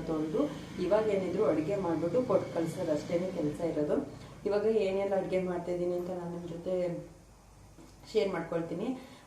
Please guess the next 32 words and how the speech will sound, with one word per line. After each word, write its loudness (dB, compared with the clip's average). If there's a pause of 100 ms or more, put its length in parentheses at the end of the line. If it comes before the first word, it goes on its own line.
ಹಾಗೆ 0 (120)
ವಿಡಿಯೋ 0 (140)
ಪೂರ್ತಿ -2
ನೋಡಿ. 2 (140)
ವಿಡಿಯೋ 0
ಇಷ್ಟ -4
ಆದ್ರೆ 0
ಲೈಕ್, -4
ಶೇರ್, -2
ಕಾಮೆಂಟ್ -4
ಮಾಡಿ. -2 (400)
ಹಾಗೆ 0 (460)
ಯಾರೆಲ್ಲ 2 (140)
ಹಳ್ಳಿ 0 (100)
ಹುಡುಗಿ, 2 (680)
ಆ, -8 (360)
ಇದ್ದಾರೆ 2 (160)
ಅವರಿಗೆಲ್ಲ -2 (120)
ಈ 0
ವಿಡಿಯೋನ 0 (140)
ಶೇರ್ 0 (100)
ಮಾಡಿ. -2
ಹಳ್ಳಿಯಿಂದ 0
ಯಾರು -4
ನೋಡ್ತಿದ್ದೀರಾ -6
ಅವರು -6 (120)
ಸಿಟಿಗೆ 0 (100)
ಶೇರ್ 0
ಮಾಡಿ, -6 (120)
ಸಿಟಿಯಿಂದ -4 (100)
ಯಾರು -4
ನೋಡ್ತಿದ್ದೀರಾ -2